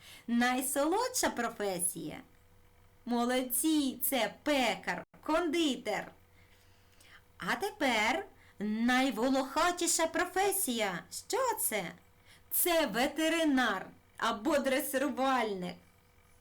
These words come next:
Наступна, будь ласка. Людяна професія. Це лікар,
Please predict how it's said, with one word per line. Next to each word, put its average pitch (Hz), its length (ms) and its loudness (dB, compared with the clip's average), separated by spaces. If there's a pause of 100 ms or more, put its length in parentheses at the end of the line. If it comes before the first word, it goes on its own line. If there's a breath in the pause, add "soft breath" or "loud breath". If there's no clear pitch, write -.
(1400)
Наступна, 285 800 -4
будь 254 200 -2
ласка. 269 640 0 (1600 loud breath)
Людяна 277 720 2
професія. 226 1120 -4 (320)
Це 214 480 0 (100)
лікар, 240 840 0